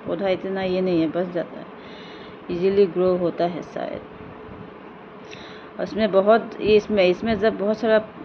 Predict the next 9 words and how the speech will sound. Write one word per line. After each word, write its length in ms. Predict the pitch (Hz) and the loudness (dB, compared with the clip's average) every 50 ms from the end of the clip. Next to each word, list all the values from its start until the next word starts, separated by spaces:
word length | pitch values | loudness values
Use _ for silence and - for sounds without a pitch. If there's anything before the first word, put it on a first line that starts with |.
| - - - | -14 -14 -6
फूल 220 | - - 226 226 | -2 0 2 2
खिलते 240 | 220 226 220 196 214 | 2 2 2 2 2
हैं 60 | 226 | 2
ना, 100 | 226 214 | 4 4
अच्छा 220 | 180 - - - 202 | 4 2 4 4 4
लगता 260 | 190 175 - - 151 | 4 4 4 0 -4
है। 120 | 147 143 | -4 -4
लेकिन 280 | 147 147 - - - 165 160 - - - - - - - - - - - - - - - - - - - - - - - - - - - - - - - - - - - - - - - - - | -6 -6 -8 -8 -10 -10 -12 -14 -16 -18 -18 -18 -18 -18 -18 -18 -18 -18 -18 -18 -18 -18 -18 -18 -18 -18 -18 -18 -18 -18 -16 -16 -16 -16 -16 -16 -16 -16 -16 -16 -16 -16 -16 -16 -18 -18 0 6
तो, 360 | - 240 247 254 254 254 254 | 8 10 12 12 12 12 10